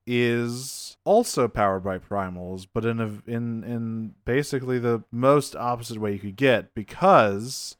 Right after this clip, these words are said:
in order to launch the ship, the insane distance needed to reach Ultima Thule, uh,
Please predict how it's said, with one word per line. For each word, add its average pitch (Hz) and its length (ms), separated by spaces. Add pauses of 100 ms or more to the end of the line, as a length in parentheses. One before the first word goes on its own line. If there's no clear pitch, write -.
in 131 120
order 139 380
to 127 580
launch 131 520
the 120 100
ship, 110 440 (260)
the 98 300 (160)
insane 135 720
distance 117 500
needed 117 300
to 110 100
reach 104 260
Ultima 98 320
Thule, 117 520 (100)
uh, 120 360